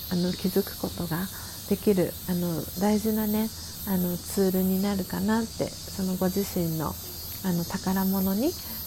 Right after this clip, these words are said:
なるんじゃないかなと思ってるので、はい、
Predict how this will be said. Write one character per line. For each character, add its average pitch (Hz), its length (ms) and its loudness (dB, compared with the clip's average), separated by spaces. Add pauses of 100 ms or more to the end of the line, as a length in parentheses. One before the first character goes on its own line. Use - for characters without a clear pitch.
(100)
な 220 140 6
る 185 140 4
ん 175 40 -2
じ 175 100 -4
ゃ 165 40 -2
な 170 160 0
い 170 40 -2
か 190 120 -4
な 285 220 4
と - 200 0 (120)
思 180 240 4
っ - 20 -2
て - 260 0
る 170 140 2
の 170 160 0
で、 226 220 8 (420)
は 196 240 2
い、 165 100 2